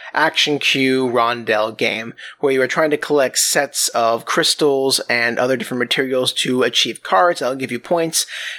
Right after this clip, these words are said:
Whoever has the most points at the end of the game wins. Now, I played this solo, and it was slightly different in the aspect where you're trying to race against a deck.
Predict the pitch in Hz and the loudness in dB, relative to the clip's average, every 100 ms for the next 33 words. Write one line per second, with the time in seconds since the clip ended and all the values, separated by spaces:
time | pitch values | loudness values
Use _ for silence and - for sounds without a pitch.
0 | - 269 233 208 165 170 156 - 151 143 | -2 2 4 2 2 0 0 0 -2 0
1 | 135 120 123 120 113 110 110 110 85 62 | -2 0 0 2 0 0 -2 -2 -6 -6
2 | 67 - - 139 131 - 294 - 190 147 | -6 -8 -2 0 2 2 0 2 0 2
3 | 135 - 175 127 120 127 120 - - 185 | 2 4 2 2 -2 -4 -2 -2 2 2
4 | 147 123 - 165 - 117 - 123 123 120 | 0 -2 0 0 0 -6 -6 0 2 0
5 | - 131 131 - - - 156 143 139 - | 0 -2 -2 -10 -14 -4 2 2 2 2
6 | 190 156 135 135 127 120 123 - 117 120 | 0 0 0 0 0 -2 -2 -4 -4 -2
7 | 85 | -2